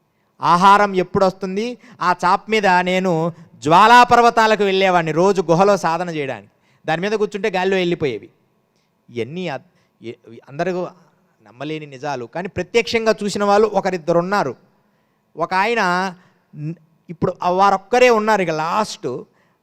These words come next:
రమణాశ్రమం ఎంతమంది వెళ్ళారమ్మా? రమణాశ్రమం అందరూ వెళ్ళింటారు. రమణాశ్రమం దాంట్లో పుస్తకాల షాపులో ఒక ముస్సలాయన పుస్తకాలు పెడుతుంటారు. ఎవరైనా చూసారా?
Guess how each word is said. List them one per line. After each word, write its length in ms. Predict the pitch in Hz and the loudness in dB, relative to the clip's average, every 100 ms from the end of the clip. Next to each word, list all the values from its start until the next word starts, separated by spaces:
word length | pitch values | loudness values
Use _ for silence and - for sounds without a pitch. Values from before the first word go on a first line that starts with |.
| _ - - | _ -20 -8
రమణాశ్రమం 680 | 147 175 233 269 262 - 254 | 0 2 4 4 4 2 0
ఎంతమంది 500 | 220 220 247 247 240 | -2 -4 -4 -2 -2
వెళ్ళారమ్మా? 420 | 240 240 220 220 | 0 0 -2 -2
రమణాశ్రమం 800 | 226 208 233 226 - 202 180 139 _ _ _ _ - | -2 -2 0 -2 -2 -4 -4 -6 _ _ _ _ -12
అందరూ 220 | 156 208 | -2 2
వెళ్ళింటారు. 460 | 226 226 220 220 190 | 4 2 2 0 2
రమణాశ్రమం 800 | 165 185 214 220 - - 175 131 _ _ _ _ _ - | 0 0 2 2 -2 -6 -6 -6 _ _ _ _ _ -2
దాంట్లో 300 | 165 208 220 | 0 2 0
పుస్తకాల 600 | - 185 - 247 247 247 | 2 0 2 4 6 6
షాపులో 880 | 233 - 208 214 247 226 170 185 202 190 _ _ 160 | 4 4 4 6 6 6 8 4 2 -4 _ _ -8
ఒక 140 | - | -4
ముస్సలాయన 600 | 175 190 - 254 247 240 | -2 -4 2 6 8 6
పుస్తకాలు 520 | 233 262 - 247 247 | 4 0 0 4 6
పెడుతుంటారు. 540 | 220 214 214 185 180 110 _ _ _ _ _ _ _ _ _ _ | 6 4 2 2 0 -2 _ _ _ _ _ _ _ _ _ _
ఎవరైనా 200 | 151 180 185 | -4 -4 -4
చూసారా? 460 | 202 226 220 247 | -2 0 0 -4